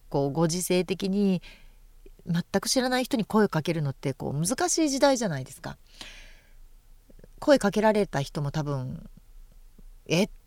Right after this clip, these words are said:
て思うと思うし、素直に「ありがとうございます」って言えない。で、言って渡したところでもしかしたらそれ持ってかれちゃうかもしれないみたいな、いろんな不安とかいろんな心配があって、なかなかこう声かける方も勇気いるし、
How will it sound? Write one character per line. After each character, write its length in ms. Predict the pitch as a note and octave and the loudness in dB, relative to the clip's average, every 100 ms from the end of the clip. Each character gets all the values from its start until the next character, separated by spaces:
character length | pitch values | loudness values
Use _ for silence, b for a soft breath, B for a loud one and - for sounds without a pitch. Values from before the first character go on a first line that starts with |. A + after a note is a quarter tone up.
| - | -10
て 240 | - C3+ - - - | -4 -4 -4 -14 -8
思 260 | D#3+ E3 | -2 -2
う 80 | D#3 | -2
と 100 | - | -2
思 240 | D3 C#3+ C#3 | -4 -2 -4
う 60 | |
し、 400 | - D#3 D3+ C#3+ B B | -4 -2 -2 -2 B B
素 180 | - C4 | -4 2
直 200 | A#3+ G3 | 2 2
に 220 | E3 D3 b b - | 0 -2 b b -10
「あ 80 | - | -2
り 80 | D#3+ | 0
が 80 | E3+ | 0
と 60 | |
う 20 | D#3 | 0
ご 60 | |
ざ 100 | C#3+ | 0
い 20 | |
ま 140 | D#3+ A3 | 0 -2
す」 20 | |
っ 40 | |
て 100 | - | 0
言 500 | F3+ A#3 A3+ A3+ - - - - | 2 2 2 0 -2 -8 -10 0
え 160 | A#3+ | 2
な 160 | B3 A#3 | 4 2
い。 160 | G#3 - - - | 2 -2 -16 -4
で、 120 | A3 B B | -4 B B
言 120 | G3 | 2
っ 20 | - | 4
て 160 | C4 | 6
渡 260 | G#3+ A3 B3+ | 6 6 2
し 60 | |
た 100 | - | 2
と 100 | B3+ | 2
こ 120 | B3 A#3 | 2 2
ろ 40 | |
で 80 | E3 | 4
も 120 | F#3 | 2
し 80 | - | 2
か 80 | D3+ | -2
し 40 | |
た 60 | C#3+ | 0
ら 40 | |
そ 100 | D#3+ | 0
れ 80 | D3 | 4
持 100 | E3+ | 2
っ 40 | |
て 100 | - | 2
か 80 | B3+ | 2
れ 80 | A#3 | 4
ち 60 | B3 | 4
ゃ 40 | |
う 40 | |
か 100 | F#3 | 4
も 60 | D3 | 2
し 100 | D#3 | 0
れ 80 | C#3 | 0
な 160 | C#3+ | 0
い 60 | C#3+ | -2
み 80 | C3+ | -2
た 120 | C3 | -2
い 60 | C3+ | -2
な、 140 | C#3 B B | -4 B B
い 160 | - A3+ | -4 0
ろ 120 | D4+ | 0
ん 80 | F#4+ | 2
な 120 | F#4 | 0
不 180 | - D4 | 2 2
安 160 | C#4 B3 | 2 0
と 80 | |
か 160 | A#3+ D#3+ | 2 2
い 100 | D#3 | 2
ろ 120 | G#3 | 0
ん 40 | A3+ | 0
な 80 | |
心 220 | A#3+ A#3 A3+ | 0 0 0
配 220 | A3+ A3 | 0 2
が 100 | A3 | -2
あ 40 | |
っ 20 | |
て、 320 | G#3 - D#3+ - B B B | -2 -2 -4 -4 B B B
な 100 | G#3+ | -4
か 120 | C#4+ | -2
な 120 | C#4+ | -4
か 140 | C#4 C4 | -2 -4
こ 200 | - G#3+ | 0 -4
う 60 | |
声 280 | - G4 F4 | 2 4 4
か 120 | - | 2
け 120 | B3+ E4 | -2 0
る 80 | |
方 160 | D4+ G#3+ | 0 2
も 100 | F#3 | 2
勇 180 | F3+ F3+ | 2 0
気 120 | - | 0
い 60 | D#3+ | -4
る 80 | D#3 | -2
し、 240 | - G#3 | 0 0